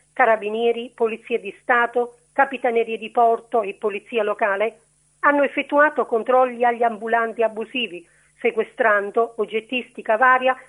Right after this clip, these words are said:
e prodotti contraffatti di note marche. Per quest'ultimo fatto scatterà la denuncia penale.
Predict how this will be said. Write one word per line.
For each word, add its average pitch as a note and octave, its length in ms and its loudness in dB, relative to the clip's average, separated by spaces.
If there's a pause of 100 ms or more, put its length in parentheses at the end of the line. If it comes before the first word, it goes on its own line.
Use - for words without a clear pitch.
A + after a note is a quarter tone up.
(140)
e D4+ 160 -2
prodotti A#3+ 640 0
contraffatti B3 960 0
di A3 160 -10
note A3+ 380 0
marche. A3 540 -2 (420)
Per G3+ 140 -6
quest'ultimo G#3 680 -6
fatto C#4 500 2 (280)
scatterà A#3 640 2
la A3 140 -2
denuncia G#3 560 -4
penale. G#3 540 0